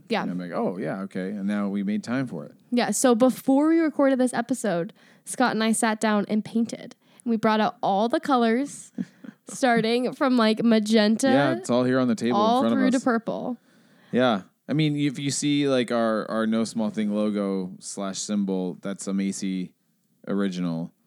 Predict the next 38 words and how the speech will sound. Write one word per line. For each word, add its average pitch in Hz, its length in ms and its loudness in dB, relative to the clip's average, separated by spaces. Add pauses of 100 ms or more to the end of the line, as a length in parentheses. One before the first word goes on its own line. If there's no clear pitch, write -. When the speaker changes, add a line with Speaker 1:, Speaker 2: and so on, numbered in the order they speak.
Speaker 1:
Mm-hmm. 208 480 2
Speaker 2:
And 208 100 -2
she 208 120 -2
essentially 156 380 -2
did 104 160 0
another 92 260 -4
one 90 140 -4
sim-, 104 320 -2
similar, 85 420 -4
similar 85 460 -10 (160)
to 220 80 0
Speaker 1:
Mm-hmm. 196 180 2
Speaker 2:
it 185 140 -2
last 92 320 -10
night. 92 320 -6 (500)
But, 98 240 -4
uh, 90 480 -6 (420)
she's, 101 400 -4
she's 113 220 -4
very 113 220 -2
fascinated 127 480 -2
with 98 100 -4
getting 92 280 -6
all 131 360 0
the 110 80 -2
colors 87 400 -10
in 71 140 -12
there. 57 240 -16 (160)
Speaker 1:
All 208 260 -2
the 202 100 -4
colors. 185 520 -4 (120)
Speaker 2:
The 95 140 -8
broad 107 640 -2
spectrum. 85 680 -6
And 90 200 -6
so 98 540 -4
that 110 200 -2
essentially, 104 520 -4